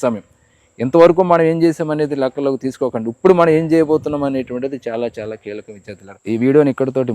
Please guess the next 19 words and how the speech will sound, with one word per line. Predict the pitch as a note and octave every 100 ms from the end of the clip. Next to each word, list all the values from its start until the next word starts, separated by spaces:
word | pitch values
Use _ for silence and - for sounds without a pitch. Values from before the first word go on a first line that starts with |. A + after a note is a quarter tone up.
| A2
ముగిస్తూ | B2 D3 - D3+ A#2
మరొక్కసారి | B2 - C#3+ C3+ B2
చెప్తున్నాను, | A#2 B2+ A#2+ C3+ A2+
పాలకొల్లు | A#2+ C#3 D3+ D3 C3
నియోజకవర్గ | C3+ B2+ C3 B2+ A#2
పరిధిలో | A#2+ A#2 B2 A#2
ఉన్నటువంటి | A2 A2 A2 G#2+ G#2 G2 _ _ -
ఈ | G#2
డిఎస్సి | G#2+ A#2 B2 B2
యాస్పిరెంట్స్ | A2+ - A2 A2+ G#2
అందరూ | G2+ B2 C3 A#2
కూడా | A#2 -
చక్కగా | G#2+ A#2+ A#2+ A2
ఎన్రోల్ | B2 C#3 B2
చేసుకుని | A2+ - C3+ C3+ G2+ _ _ _ G2
ఆ |
యొక్క | A2+ A2+ A#2+
శిక్షణ | - D3+ D3 C3+
తరగతులుగా | B2 B2+ B2+ C3